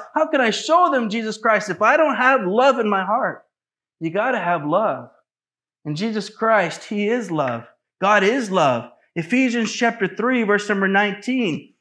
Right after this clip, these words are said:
We just read this verse right here. This verse talks about the love of God. And it's interesting how the, how the verse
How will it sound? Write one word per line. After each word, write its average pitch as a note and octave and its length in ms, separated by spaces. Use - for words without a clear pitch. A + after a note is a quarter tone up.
We D#3+ 100
just G#3 280
read A3 220
this G3+ 160
verse G#3 300
right E3 200
here. F#3 520
This E3+ 180
verse B3 400
talks C#4+ 360
about G#3 260
the G3+ 60
love F3+ 200
of D3+ 160
God. D#3 380
And F3+ 140
it's F#3 160
interesting G#3 760
how G3+ 240
the, G3+ 280
how G#3+ 180
the G3 100
verse G#3 380